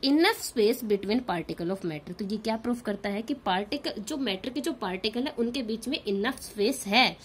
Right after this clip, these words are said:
कि वो उनके बीच में space है। तो यहाँ से हमारी first property proof होती है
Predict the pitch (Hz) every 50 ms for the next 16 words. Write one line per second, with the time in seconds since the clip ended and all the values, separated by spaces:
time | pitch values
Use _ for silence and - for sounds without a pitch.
0 | - - - - - - 262 262 254 294 339 339 - - 262 262 262 320 294 294
1 | 294 - 302 320 294 - - 220 196 190 190 180 180 - 226 233 220 202 214 214
2 | - 330 330 302 233 202 208 240 - 240 247 247 - - 277 254 247 226 220 214
3 | 208 254 240 - - 285 - 294 285 294 285 285 - 294 277 294 359